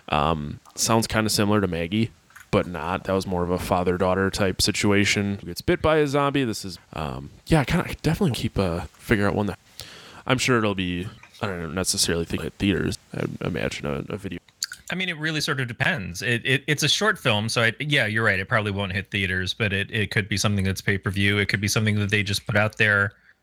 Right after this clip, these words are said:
Speaker 2: for free to people, or maybe they request that you do a donation to the foundation, the
Speaker 1: Mm-hmm.
Speaker 2: Make a Film Foundation, which is a perfectly reasonable thing to, to do.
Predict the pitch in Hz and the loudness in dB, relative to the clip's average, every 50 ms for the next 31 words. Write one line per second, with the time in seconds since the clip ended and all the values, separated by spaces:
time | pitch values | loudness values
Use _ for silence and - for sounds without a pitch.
0 | _ _ - 117 - - - 110 110 113 110 - 123 113 - - 117 113 117 117 | _ _ -2 0 0 2 2 2 2 2 2 0 0 0 2 2 4 4 6 4
1 | 120 117 - 104 104 104 101 95 98 101 101 95 101 95 101 98 101 85 65 87 | 4 2 2 0 2 2 2 4 4 2 2 2 2 2 4 4 4 4 2 0
2 | 107 104 101 - - 110 101 - - - 90 98 87 98 95 95 90 101 98 92 | 0 0 -2 0 2 0 0 0 0 -2 -2 -2 0 2 0 2 2 2 2 4
3 | 95 98 92 - - - 101 92 95 95 - - - 101 95 92 95 92 92 95 | 2 2 2 2 0 0 0 0 0 0 0 0 0 2 2 2 0 0 -2 0
4 | - 110 95 90 90 92 92 95 - - 117 110 104 95 90 90 92 90 92 92 | 0 -2 -2 -2 -2 -2 -2 -2 -2 -2 -2 -2 0 0 2 2 2 2 2 0
5 | 85 92 95 101 95 95 - 104 101 - 98 101 - - - - _ _ _ _ | 0 -2 -6 -6 -10 -4 -2 -2 -2 0 0 0 0 0 -4 -6 _ _ _ _
6 | _ _ _ - 113 104 - - 98 87 85 - - _ _ _ - 95 - - | _ _ _ -2 0 0 0 -2 0 -2 -2 -6 -8 _ _ _ -8 -8 -6 -2
7 | - 117 98 107 101 98 101 101 101 95 90 98 98 92 95 - - 101 95 98 | -2 -2 0 0 0 0 0 2 2 2 2 0 0 -2 -2 0 0 0 0 0
8 | 90 95 95 95 92 85 - - 104 92 101 95 92 95 110 127 | 0 0 0 0 -2 -4 -4 -6 -4 -2 0 0 0 0 -2 -4